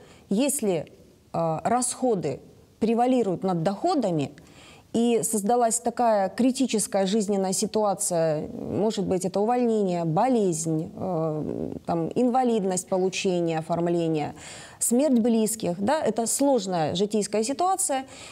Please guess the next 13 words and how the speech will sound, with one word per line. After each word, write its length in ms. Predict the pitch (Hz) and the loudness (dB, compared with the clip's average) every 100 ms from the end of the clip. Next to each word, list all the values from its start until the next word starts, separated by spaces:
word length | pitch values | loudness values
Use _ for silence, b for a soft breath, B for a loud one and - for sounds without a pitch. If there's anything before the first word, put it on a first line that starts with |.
| B | B
И 400 | 269 262 170 - | 0 2 0 -4
когда, 540 | - 226 220 220 185 - | -2 2 4 4 2 0
э, 220 | 170 170 | 0 2
расходы 480 | 214 226 254 214 175 | 2 0 0 0 0
превалируют 640 | - 196 202 190 170 165 | 0 0 2 2 0 0
над 160 | 180 175 | 0 0
доходами, 600 | 240 - 370 302 277 269 | 0 0 0 2 0 0
вот 260 | 196 247 - | 0 0 0
в 100 | 208 | -2
данном 400 | 190 240 214 190 | 0 2 0 0
случае 440 | 185 269 339 - 240 | 0 0 0 0 -2
при 120 | 214 | 0
определенных 800 | 202 202 190 214 190 170 160 | 0 -2 0 2 2 0 -4